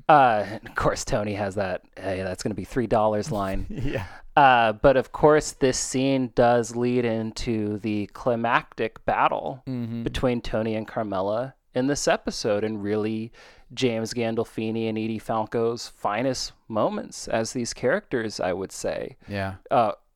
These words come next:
Speaker 1: one-on-one, you know?
Speaker 2: Yeah. Before leading up to it, he references again a season one moment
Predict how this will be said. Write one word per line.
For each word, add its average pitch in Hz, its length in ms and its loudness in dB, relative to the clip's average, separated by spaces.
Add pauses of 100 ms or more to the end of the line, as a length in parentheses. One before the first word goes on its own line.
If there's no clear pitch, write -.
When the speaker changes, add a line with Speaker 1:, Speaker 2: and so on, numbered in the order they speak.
(100)
Speaker 1:
one-on-one, 117 760 -2 (340)
you 110 120 -4
know? 110 200 -4 (320)
Speaker 2:
Yeah. 98 300 -4 (460)
Before 160 360 2
leading 90 360 -6
up 85 140 -10
to 95 120 -6
it, 87 160 -8 (260)
he 120 200 -4
references 95 560 -4
again 101 420 -4
a 101 60 -12
season 95 360 -8
one 101 220 -4
moment 110 400 -4